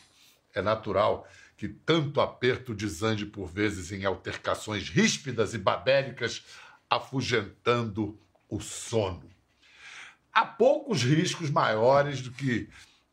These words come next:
emular, simular, sei lá que verbo, escrever como se, como se Machado fosse.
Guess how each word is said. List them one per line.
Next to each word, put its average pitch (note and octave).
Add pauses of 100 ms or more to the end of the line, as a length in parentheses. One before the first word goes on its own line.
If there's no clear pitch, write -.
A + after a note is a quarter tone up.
(140)
emular, C3
simular, C#3+
sei D#3
lá D#3
que C#3
verbo, C3
escrever D3+
como D#3
se, C#3 (420)
como A#3
se A3+
Machado D#3+
fosse. F#2+